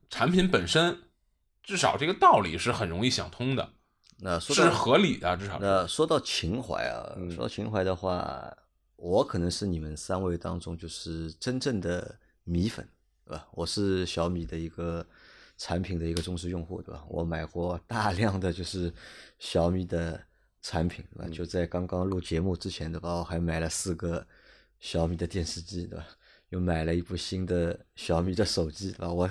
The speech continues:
Speaker 2: 我算了一下，我大概近，近三年吧，或者近五年，对吧？我用的手机都是小米的，对吧？我爸爸近十年，对吧？用的手机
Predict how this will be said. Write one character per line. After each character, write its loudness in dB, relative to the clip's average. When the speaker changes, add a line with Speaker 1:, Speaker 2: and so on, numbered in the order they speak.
Speaker 2:
我 -2
算 6
了 6
一 -2
下， 4
我 6
大 4
概 4
近， 4
近 2
三 6
年 4
吧， 4
或 -2
者 -2
近 0
五 2
年， -2
对 -6
吧？ 2
我 2
用 0
的 -2
手 -2
机 -6
都 0
是 -2
小 2
米 -2
的， -10
对 -14
吧？ -16
我 0
爸 6
爸 6
近 2
十 0
年， 0
对 -8
吧？ -6
用 -2
的 0
手 -2
机 -6